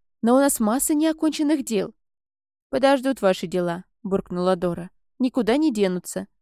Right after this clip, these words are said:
В поместье появилась настоящая хозяйка. Это нужно отметить. Теперь молодой господин в надежных руках». Из дома семейства Салем я вышла только на закате. Дора не успокоилась, пока не представила мне всех будущих слуг.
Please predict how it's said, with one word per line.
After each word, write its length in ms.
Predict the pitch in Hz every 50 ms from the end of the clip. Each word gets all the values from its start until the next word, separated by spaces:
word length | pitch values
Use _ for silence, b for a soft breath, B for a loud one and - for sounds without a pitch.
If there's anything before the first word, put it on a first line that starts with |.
| _ _ _ _ _ _
В 100 | _ _
поместье 460 | 302 269 262 269 294 302 - - 233
появилась 500 | - 220 208 220 208 220 214 214 - -
настоящая 640 | 233 233 - - 233 226 226 233 247 - - 247 240
хозяйка. 600 | - 254 254 226 247 226 180 - - - 185 - _ _ _
Это 240 | - 214 202 - 202
нужно 300 | 196 196 190 185 214 240
отметить. 540 | 277 - 320 294 277 240 - 156 - - - _ _ _ _ _ _ _ _ _ _
Теперь 320 | - 196 - 208 240 294
молодой 380 | 285 285 285 285 285 285 285 277
господин 520 | 233 269 - - - 247 226 254 262 247
в 40 | 240
надежных 500 | 240 233 175 175 175 170 185 190 - -
руках». 440 | 190 180 - 180 180 - _ _ _ _ _ _ _ _ _ _ _ _ _ _ _ _ _ _ _ _ _ -
Из 160 | 226 214 185
дома 340 | 185 196 196 196 190 185 180
семейства 480 | - - 214 196 190 196 - - -
Салем 440 | 190 - - 214 214 240 247 247 233
я 200 | 226 - 240 220
вышла 340 | 185 214 226 - - 240 240
только 360 | - - 175 160 160 - 185
на 120 | 180 180 175
закате. 560 | 180 180 - - 175 165 165 - - 220 - _ _ _ _ _ _ _ _
Дора 220 | - 262 277 269 247
не 120 | 240 247
успокоилась, 640 | 247 - - 262 240 - 294 277 220 180 175 190 -
пока 280 | - - 202 - 220 214
не 120 | 220 226
представила 640 | - 233 233 - - - - 226 220 202 214 208 214
мне 260 | 214 208 208 208 226 247
всех 320 | - - - 220 214 -
будущих 400 | - 214 196 214 - - 226 -
слуг. 320 | - - - - - _